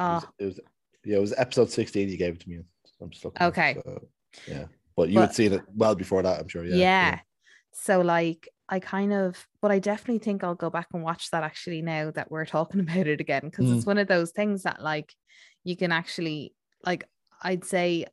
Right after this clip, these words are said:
Speaker 2: I could easily go back in and rewatch it and actually still feel the same, you know?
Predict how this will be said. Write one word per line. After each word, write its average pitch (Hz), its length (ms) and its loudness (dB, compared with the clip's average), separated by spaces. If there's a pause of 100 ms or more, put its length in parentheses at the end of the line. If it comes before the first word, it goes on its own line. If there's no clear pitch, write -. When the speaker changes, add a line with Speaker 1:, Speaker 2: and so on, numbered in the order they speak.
Speaker 2:
I 180 100 -2
could 175 220 -4
easily 165 460 -4 (100)
go 170 160 0
back 151 280 -2
in 156 200 0
and 147 260 -8 (280)
rewatch 160 380 -2
it 139 160 -2
and 147 300 -10 (100)
actually 160 400 -8
still 151 520 -4
feel 151 540 -4
the 156 60 -12
same, 143 500 -6 (260)
you 165 120 -6
know? 151 300 -6